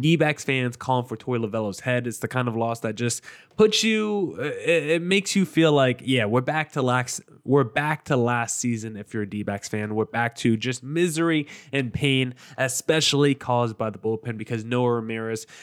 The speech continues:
where i-, it's probably a little bit too early to hand out three moons, but Noah Ramirez is definitely getting a moon of the game, because he was terrible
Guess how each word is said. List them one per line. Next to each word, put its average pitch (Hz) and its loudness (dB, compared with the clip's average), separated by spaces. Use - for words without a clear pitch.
where 131 6
i-, 127 2
it's 143 0
probably 160 4
a 143 6
little 156 6
bit 143 -2
too 190 4
early 170 4
to 147 -4
hand 147 -2
out 135 0
three 135 2
moons, 131 -6
but 117 0
Noah 127 0
Ramirez 120 0
is 120 -10
definitely 123 0
getting 113 -6
a 110 -8
moon 110 -8
of 107 -8
the 107 -8
game, 110 -10
because 110 -4
he 135 2
was 131 2
terrible 131 0